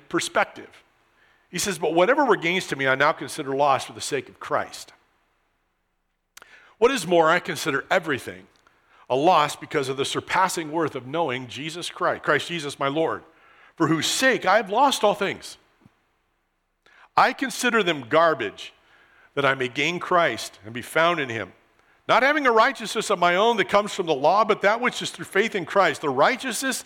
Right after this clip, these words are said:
that comes through God on the basis of faith." Paul, what he does to highlight perspective, there are five words that just leap off the page. The first one is this, whatever. Whatever. Now, this is not a dismissive whatever, like,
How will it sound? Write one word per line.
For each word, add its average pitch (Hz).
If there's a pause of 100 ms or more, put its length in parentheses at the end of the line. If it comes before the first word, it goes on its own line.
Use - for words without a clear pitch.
(280)
that -
comes 226
through 220
God 156
on 156
the 151
basis 143
of 165
faith." 147 (1200)
Paul, 277
what 240
he 196
does 156 (440)
to -
highlight 247
perspective, 156
there 143
are 127
five 196
words 175
that 139
just 135
leap 170
off 170
the 147
page. 123
The 123
first 208
one 185
is 143
this, 135
whatever. 135 (880)
Whatever. 123 (1080)
Now, 202
this 208
is 302
not 202
a 147
dismissive 160
whatever, 117
like, 117